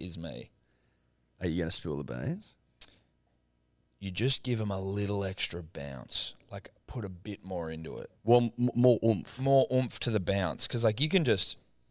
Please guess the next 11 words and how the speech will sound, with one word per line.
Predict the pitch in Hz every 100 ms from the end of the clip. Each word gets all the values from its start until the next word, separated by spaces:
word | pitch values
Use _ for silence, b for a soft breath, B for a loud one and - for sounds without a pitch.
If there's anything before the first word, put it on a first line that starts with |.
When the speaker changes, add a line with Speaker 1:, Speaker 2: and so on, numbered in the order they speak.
| _
Speaker 1:
you | 110
know, | 107 87 101 143 _ -
or | 104
you | 104 98
can | - 95 87 _ _ _
really | 110 123 127 127 117 98
give | 87 117 143
'em | 127 110
a | 78
fucking | - - - - - 98 76 - _ _ _
bouncing. | 101 104 101 107 - 64